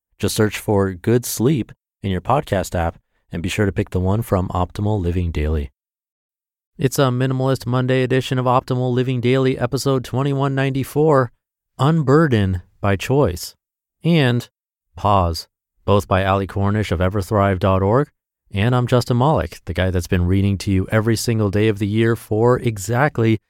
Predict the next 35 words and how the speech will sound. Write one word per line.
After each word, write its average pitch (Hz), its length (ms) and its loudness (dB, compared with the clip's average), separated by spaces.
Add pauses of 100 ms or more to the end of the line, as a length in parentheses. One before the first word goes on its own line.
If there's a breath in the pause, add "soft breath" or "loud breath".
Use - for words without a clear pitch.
(180)
six - 480 -2
years 151 340 2
now, 92 380 2
if 101 140 -2
you 95 40 -2
can 90 140 0
believe 82 300 0
it. 131 160 2 (520)
I 117 100 -2
hear 123 120 4
from 110 160 0
some 110 240 2
listeners 101 320 0
who 110 80 2
have 101 80 4
been 95 160 0
listening 98 320 0
from 127 320 -2
the 117 100 2
beginning, 98 720 0
and 90 80 -4
it 90 60 -2
means 95 240 -2
the 90 80 -2
world 110 300 0
to - 100 -6
me 80 300 -4 (280)
and 131 220 2
our 82 80 2
team 80 300 -4
here 85 320 0
of 80 240 -4
five 85 260 -2
different 82 240 -4
podcasts. 85 560 -2